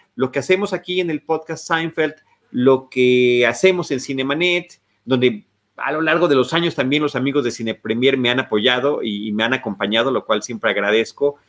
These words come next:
y reconozco, en Cinematempo, eh, streaming, que es el espacio que llevo con Lucero Calderón, con arroba Tutsi Rush, y ahora también en este podcast de Estudio D,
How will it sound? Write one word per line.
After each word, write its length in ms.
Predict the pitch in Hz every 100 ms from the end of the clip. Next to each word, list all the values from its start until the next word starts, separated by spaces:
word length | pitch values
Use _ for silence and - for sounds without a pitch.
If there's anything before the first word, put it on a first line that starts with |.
| _
y 100 | 120
reconozco, 840 | 131 135 123 147 160 - 165 160 160 - -
en 160 | 139
Cinematempo, 840 | 139 139 147 147 147 185 165 165 156 - _ -
eh, 100 | 117
streaming, 500 | - - 185 180 175
que 140 | 127
es 120 | 117
el 100 | 127
espacio 380 | 110 - 123 120
que 120 | -
llevo 320 | 110 117 117 -
con 220 | 117 117
Lucero 320 | 104 127 117
Calderón, 380 | 113 107 117 143
con 220 | 143 104
arroba 280 | 104 117 113
Tutsi 280 | 127 - 143
Rush, 340 | 156 196 196 - - _ -
y 440 | 175 190 202 196 - _ -
ahora 560 | 147 147 208 240 240 -
también 480 | 175 175 196 202 202
en 220 | 151 147
este 240 | 170 196
podcast 520 | 190 185 185 190 180 -
de 360 | 165 175 185
Estudio 480 | 135 - 190 190 190
D, 400 | 160 202 196 -